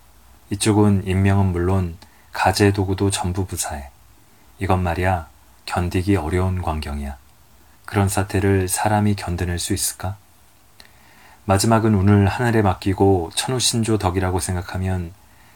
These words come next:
간신히 견뎌낼 수 있을지 모르지만 너무 철저하게 방제를 한 주택은 요새지 주택이 아니야. 살기 편할지 어떨지 의심스러워.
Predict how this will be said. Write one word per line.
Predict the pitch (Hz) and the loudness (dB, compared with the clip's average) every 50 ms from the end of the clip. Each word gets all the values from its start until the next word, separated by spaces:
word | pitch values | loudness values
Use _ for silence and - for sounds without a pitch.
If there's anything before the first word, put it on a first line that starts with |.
| - _ _ | -20 _ _
간신히 | - - 98 95 98 - - 110 104 104 101 101 98 101 | -6 -2 -2 0 0 0 0 0 2 2 2 2 0 -2
견뎌낼 | - - 90 90 98 98 98 98 | -4 -4 -2 0 2 4 4 2
수 | 95 - 101 | 2 0 -2
있을지 | 87 - - 90 90 - - 95 | -4 -4 -6 -6 -6 -6 -6 -6
모르지만 | 82 80 80 80 78 - 87 90 92 92 87 90 - - _ _ - - - - - - _ _ | -6 -6 -6 -6 -6 -6 -4 -4 -4 -4 -4 -8 -12 -20 _ _ -20 -20 -20 -20 -20 -20 _ _
너무 | - 80 87 104 104 | -4 -2 0 0 0
철저하게 | 98 - - 131 127 - - 131 120 113 107 117 113 - | -2 -2 -4 -4 -4 -4 -2 -2 -2 0 0 -2 -2 -2
방제를 | - 101 92 90 90 - 101 95 95 95 | -2 -2 -2 -2 -2 0 0 0 0 0
한 | 92 90 90 | 0 -2 -4
주택은 | - - - - 90 85 98 98 98 98 95 87 82 | -6 -10 -8 -8 -6 -4 -2 -2 -2 -2 -4 -4 -4
요새지 | 82 82 - - 87 80 - - 101 95 92 82 80 - _ _ _ - | -4 -4 -4 -4 -6 -6 -4 -4 -2 -2 -4 -4 -8 -14 _ _ _ -14
주택이 | - - - - 104 101 110 101 | -14 -12 -6 -4 -2 0 0 -2
아니야. | 85 76 76 73 76 - - - - - _ _ _ _ - - - - - | -2 -4 -6 -8 -12 -14 -18 -20 -20 -20 _ _ _ _ -20 -20 -20 -20 -12
살기 | - - - - 117 110 - 110 - | -8 -6 -4 -4 -4 -2 -2 -4 -2
편할지 | - - 113 110 110 101 - - - 101 | -2 -2 -2 0 -2 -2 -2 -2 -2 -2
어떨지 | 82 82 - - 95 87 85 - - - 104 95 | -4 -4 -4 -4 -4 -4 -4 -4 -4 -2 -2 -2
의심스러워. | 85 82 85 82 - - 92 - - - 78 69 67 67 | -2 -2 -2 -2 -2 -2 -4 -6 -6 -6 -8 -8 -8 -10